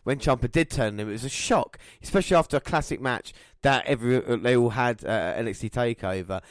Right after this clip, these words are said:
And just the kind of, the hatred towards the two, uh,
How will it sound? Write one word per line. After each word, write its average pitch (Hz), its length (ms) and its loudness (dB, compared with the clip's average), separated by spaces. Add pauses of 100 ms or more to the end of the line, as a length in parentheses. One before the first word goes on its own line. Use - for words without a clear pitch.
(240)
And 151 240 0 (100)
just 156 280 -4
the 143 100 -4
kind 151 240 2
of, 139 120 -4
the 120 100 -2
hatred 147 360 -2
towards 139 280 0
the 120 60 -6
two, 139 440 0 (300)
uh, 110 180 -2